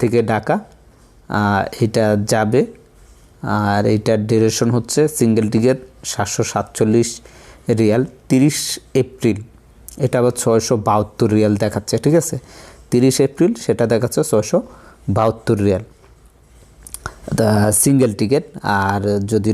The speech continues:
ডাবল টিকিট যাই তাহলে এটা ডাবল পড়বে, আহ, ওয়ান স্টেপ। আমি কিন্তু টু স্টেপ দিয়েছিলাম চার্জ দেওয়ার ক্ষেত্রে, কিন্তু এখানে ওয়ান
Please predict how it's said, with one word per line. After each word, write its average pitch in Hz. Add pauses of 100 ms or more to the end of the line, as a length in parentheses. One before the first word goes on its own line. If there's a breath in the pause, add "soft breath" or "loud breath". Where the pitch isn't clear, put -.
ডাবল 107
টিকিট 113
যাই 113
তাহলে 113
এটা 110 (100)
ডাবল 113
পড়বে, 113
আহ, -
ওয়ান 127 (160)
স্টেপ। 120 (280)
আমি 113
কিন্তু 117 (180)
টু 123 (200)
স্টেপ 123
দিয়েছিলাম 117 (100)
চার্জ 107
দেওয়ার 113
ক্ষেত্রে, 110
কিন্তু 107
এখানে 110
ওয়ান 110